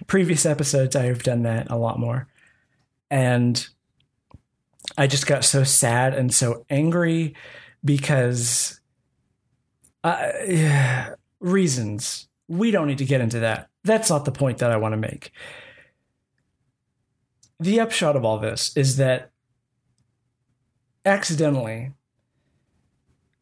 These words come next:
this incident has forced a revelation, because I have been thinking a lot about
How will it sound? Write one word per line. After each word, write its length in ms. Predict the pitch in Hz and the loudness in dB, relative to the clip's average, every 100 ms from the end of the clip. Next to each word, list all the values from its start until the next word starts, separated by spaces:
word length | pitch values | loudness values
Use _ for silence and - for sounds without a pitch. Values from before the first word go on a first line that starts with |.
| _ _ | _ _
this 260 | 147 160 170 | 0 2 2
incident 560 | 151 156 139 139 139 | 2 2 2 0 0
has 380 | 131 135 135 127 | 2 2 2 0
forced 400 | - 131 113 - | -2 -2 0 -2
a 40 | |
revelation, 800 | 120 113 139 180 143 123 113 131 135 | -2 0 2 2 2 0 -2 -4 -2
because 760 | 139 139 143 127 - - - _ _ _ _ _ _ _ _ _ _ _ _ _ _ _ _ _ _ _ _ _ | 0 2 2 2 2 0 -4 _ _ _ _ _ _ _ _ _ _ _ _ _ _ _ _ _ _ _ _ _
I 80 | 151 | 0
have 240 | 160 151 | 2 2
been 120 | 160 | 0
thinking 300 | 156 233 196 | 0 0 0
a 60 | 139 | 2
lot 220 | 120 110 | 0 0
about 360 | 113 131 117 | 0 -2 -2